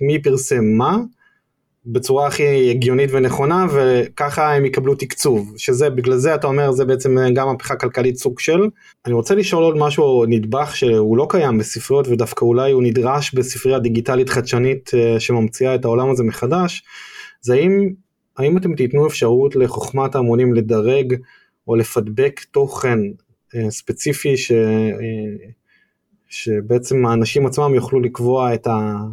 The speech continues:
את ה-, איפה הוא יופיע בחיפוש עצמו? כלומר שחוקרים, אולי גם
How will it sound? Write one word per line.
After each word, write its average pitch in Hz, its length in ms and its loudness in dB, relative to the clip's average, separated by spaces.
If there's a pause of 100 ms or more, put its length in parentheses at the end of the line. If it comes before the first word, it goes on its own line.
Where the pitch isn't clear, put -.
(360)
את - 180 -20
ה-, 107 40 -12 (120)
איפה 123 200 -4
הוא 113 40 2
יופיע 131 280 0
בחיפוש - 500 -6
עצמו? 165 420 -4 (840)
כלומר 113 340 0
שחוקרים, 117 1500 0
אולי 139 280 2
גם 139 240 0